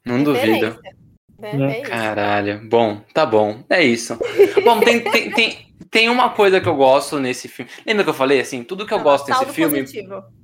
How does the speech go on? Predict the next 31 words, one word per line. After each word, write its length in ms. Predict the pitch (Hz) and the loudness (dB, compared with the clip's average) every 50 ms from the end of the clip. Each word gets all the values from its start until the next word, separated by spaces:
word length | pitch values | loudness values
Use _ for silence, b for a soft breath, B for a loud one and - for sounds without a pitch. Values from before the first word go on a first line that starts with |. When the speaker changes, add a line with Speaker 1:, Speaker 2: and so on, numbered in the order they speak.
| _ - | _ -8
Speaker 1:
Saldo 240 | - - 151 156 | -2 -2 -2 -2
positivo. 340 | 151 160 156 - - 113 113 _ b b b b | -2 -6 -8 -8 -10 -14 -14 _ b b b b
Tudo 160 | _ - - 247 | _ -6 -2 0
que 40 | 240 | 2
eu 60 | 214 | 4
gosto 200 | 175 160 151 - | 4 4 2 2
desse 160 | 135 113 117 104 | -2 -6 -8 -8
filme, 460 | - - 143 139 123 113 113 - _ _ _ _ _ _ _ - | -4 -2 -2 0 -2 -2 -6 -14 _ _ _ _ _ _ _ 0
parece 300 | 139 139 147 151 151 151 | 4 4 4 4 2 0
que 80 | - | -4
eles 220 | 170 160 165 165 160 | -4 -4 -4 -4 -4
nunca 280 | 170 180 196 202 220 | -4 -4 -4 -4 -6
chegaram 680 | 208 - - 202 190 165 175 156 156 165 165 165 165 165 165 | -6 -6 -8 -6 -2 2 4 4 4 4 2 0 0 0 -2
até 440 | 165 165 - - - 156 147 151 | -2 -2 -6 -4 0 2 2 2
o, 180 | 160 156 156 - - _ _ _ _ _ _ _ _ _ | 2 0 -4 -8 -12 _ _ _ _ _ _ _ _ _
o, 120 | - 170 | -6 -4
o, 840 | 156 156 - - 185 160 147 147 147 143 143 139 139 - - - - _ _ _ _ _ _ - | -4 -4 -4 -6 -6 -4 -2 -2 -2 -2 -2 -2 -4 -6 -8 -12 -20 _ _ _ _ _ _ -8
é, 60 | - - | -8 -8
por, 280 | - - 131 143 139 135 | -6 -4 -4 -4 -2 -2
por 120 | 143 156 | -2 -2
exemplo, 300 | 151 - 123 113 113 135 | -2 -2 -2 -2 2 2
ah, 300 | 127 123 120 120 123 135 | 2 2 2 2 0 -2
numa 140 | 139 135 139 | 0 -2 -4
escala 340 | 143 139 - 156 151 160 165 | -6 -4 -2 0 2 2 2
de, 260 | 156 143 160 160 151 | 0 -2 -6 -6 -8
de, 300 | 139 123 131 143 147 143 | -10 -10 -8 -6 -6 -6
de 120 | 127 131 135 | -6 -8 -6
zero 260 | 120 139 143 143 147 | -2 0 2 2 0
a 40 | 147 | 0
cem, 400 | - - 135 110 107 98 95 - | -2 -6 -8 -8 -10 -10 -16 -10
sabe? 340 | - 135 127 120 113 110 | -6 -4 -4 -2 -4 -6